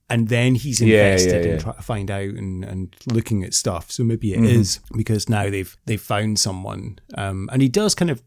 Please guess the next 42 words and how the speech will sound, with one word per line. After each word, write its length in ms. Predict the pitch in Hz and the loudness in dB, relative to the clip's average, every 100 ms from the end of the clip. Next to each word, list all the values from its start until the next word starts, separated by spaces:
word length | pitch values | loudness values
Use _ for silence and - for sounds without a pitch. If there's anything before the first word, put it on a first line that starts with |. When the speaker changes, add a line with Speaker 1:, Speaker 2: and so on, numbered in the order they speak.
| - | -14
Speaker 1:
almost 360 | - 151 135 - | -8 -2 0 2
say 160 | 156 165 | 2 2
to 180 | 120 | 0
her, 100 | 101 | -2
like, 240 | 104 101 - | -2 -6 -6
you 80 | 117 | -8
know, 240 | 90 110 | -6 -6
uh, 100 | 113 117 | -8 -8
but 360 | - 131 123 - - | -14 -8 -8 -10 -16
he, 180 | - - | -18 -10
maybe 300 | 131 120 113 | -2 2 2
he 40 | |
didn't 240 | 113 113 | 2 0
do 140 | 143 165 | 2 2
it. 160 | 98 123 | 0 -6
Maybe 200 | 117 104 | -6 -4
he 40 | |
didn't, 160 | 113 - | -4 -2
you 100 | 113 | 0
don't 180 | 120 | 2
know 60 | 98 | 6
Speaker 2:
Yeah. 100 | 98 | 6
Speaker 1:
what 80 | 95 | 4
happened 280 | 156 131 92 | 0 -2 -4
there. 240 | 87 98 _ - - | -8 -12 _ -20 -10
And 360 | 110 104 101 - - - | -6 -4 -6 -8 -14 -14
it's 400 | - - - 123 | -16 -16 -10 -2
almost 340 | 156 185 143 - | 0 2 2 0
like 160 | 123 | -2
at 280 | 120 120 - | -2 -6 -2
that 200 | - - | -2 -2
point, 320 | - 170 123 | 0 2 2
I 120 | 101 113 | -2 -4
thought, 280 | 120 110 | -4 -4
is 140 | 131 117 | -4 -4
he 100 | 113 117 | -4 -4
about 320 | 107 113 120 | -2 -4 -4
to 220 | 113 101 - - | -6 -8 -10 -4
confess 500 | 98 196 - - - | -2 -2 -4 -6 -8
and 100 | 92 | -2
tell 220 | 175 175 | -2 -2
her 320 | 98 92 92 | -4 -8 -10